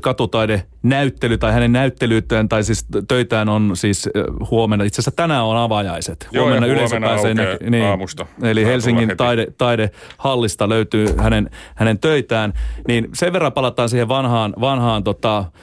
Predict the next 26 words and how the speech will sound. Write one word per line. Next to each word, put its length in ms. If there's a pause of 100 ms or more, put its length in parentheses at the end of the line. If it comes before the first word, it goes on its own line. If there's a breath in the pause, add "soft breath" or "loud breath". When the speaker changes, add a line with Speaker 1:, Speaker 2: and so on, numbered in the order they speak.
(280 soft breath)
Speaker 1:
demonisoinnin 680
aikaan, 640 (220)
kun 120
sanoit 280
tosta, 240
että 140
Stop 240
Törhy-, 260
Töhry-kampanja, 1120
niin 340
teki 220
hirveätä 320
hallaa 380
katutaiteelle 720
ja 100
sen 160
kehittymiselle. 640
Niin 100
millä 180
tavalla 300
se 140
tänä 260
päivänä 360
sinun 200
mielestäsi 380
näkyy, 440